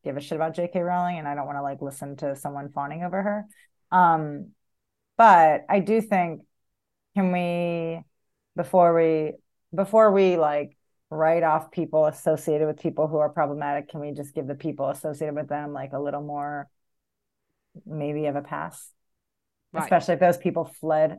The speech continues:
Speaker 1: a repressive cult.
Speaker 2: Fled a repressive cult and wrote a book about it, which, you
Speaker 1: Which
Speaker 2: know
Speaker 1: I thought was interesting because the book, in the book, she also talks about how she was, like, on Twitter, call back before the algorithm,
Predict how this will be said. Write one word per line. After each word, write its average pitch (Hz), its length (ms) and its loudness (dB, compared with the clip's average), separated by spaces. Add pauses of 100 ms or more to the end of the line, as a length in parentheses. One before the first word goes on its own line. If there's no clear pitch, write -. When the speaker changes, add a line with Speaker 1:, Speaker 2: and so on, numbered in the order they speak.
(100)
Speaker 1:
a 139 280 -6
repressive 147 580 -6 (580)
cult. 147 280 -6 (960)
Speaker 2:
Fled 208 240 -10
a 214 60 -8
repressive 196 580 -10
cult 156 580 -10 (200)
and 156 480 -2 (240)
wrote 196 320 -2
a 202 40 -12
book 226 240 -2
about 147 300 0
it, 160 280 -4
which, - 520 -10 (340)
you 180 120 -12
Speaker 1:
Which - 200 0
Speaker 2:
know 277 60 4
Speaker 1:
I 269 80 4
thought 262 260 8
was 269 200 6
interesting 294 480 2
because 196 160 2
the 202 80 2
book, 214 240 4
in 214 80 2
the 220 60 6
book, 240 180 2
she 214 160 0
also 202 180 4
talks 202 240 2
about 196 140 4
how 190 80 2
she 190 160 -2
was, 180 100 -2
like, 165 260 2
on 196 280 2
Twitter, 185 520 4 (680)
call 156 220 4
back 165 380 2
before 165 300 0
the 160 120 2
algorithm, 180 800 2